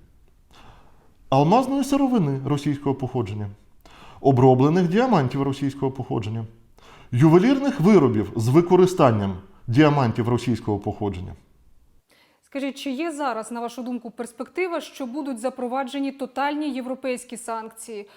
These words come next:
Speaker 2: і країни перестануть завозити російські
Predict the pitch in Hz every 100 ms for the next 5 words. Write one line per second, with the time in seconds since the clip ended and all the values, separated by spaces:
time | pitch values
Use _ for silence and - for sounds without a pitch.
0 | _ - 240 240 240 214 220 247 240 262
1 | 302 294 285 277 262 254 - 240 220 220
2 | 190 214 240 277 294 269 226 220 240 -
3 | 233